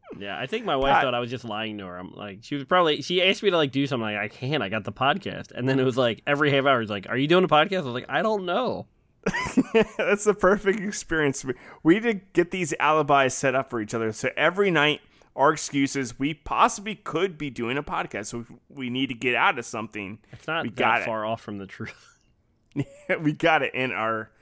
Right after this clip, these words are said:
Speaker 2: ammo.
Speaker 1: All right,
Speaker 2: So,
Speaker 1: well,
Speaker 2: all right,
Speaker 1: well,
Speaker 2: what's your, what's your victory fact,
Speaker 1: My
Speaker 2: Pat?
Speaker 1: victory fact is from the fact calendar. We'll get to that in a minute. Did you know that lobsters pee out of their faces?
Speaker 2: Yeah, so that's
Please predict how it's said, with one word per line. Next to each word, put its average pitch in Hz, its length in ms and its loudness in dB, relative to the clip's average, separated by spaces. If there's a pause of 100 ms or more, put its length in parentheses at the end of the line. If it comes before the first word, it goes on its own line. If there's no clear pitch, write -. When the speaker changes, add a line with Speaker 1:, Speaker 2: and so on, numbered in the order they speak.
(340)
Speaker 2:
ammo. 101 420 -4 (160)
Speaker 1:
All - 0 -
right, 107 220 -8
Speaker 2:
So, 120 120 -2
Speaker 1:
well, 123 100 4
Speaker 2:
all 131 200 -2
right, 196 160 4
Speaker 1:
well, 160 60 0
Speaker 2:
what's 226 160 4
your, 185 160 -2
what's 214 240 0
your 220 100 2
victory 160 320 0
fact, 113 380 -4
Speaker 1:
My 131 80 -8
Speaker 2:
Pat? 139 80 -6
Speaker 1:
victory 147 280 -2
fact 123 520 -6 (480)
is 135 100 -8
from 147 180 -2
the 139 60 0
fact 131 240 2
calendar. 127 380 0
We'll 131 120 -2
get 117 160 -6
to - 100 -14
that 110 120 -6
in 80 80 -10
a 104 40 -10
minute. 104 220 -12 (880)
Did 139 140 -8
you 170 100 0
know 170 160 4
that 156 140 4
lobsters 139 600 0
pee 165 320 -4
out 151 120 4
of 143 80 -2
their 131 120 0
faces? 123 800 -6 (2500)
Speaker 2:
Yeah, 160 160 4
so 160 180 0
that's - 440 2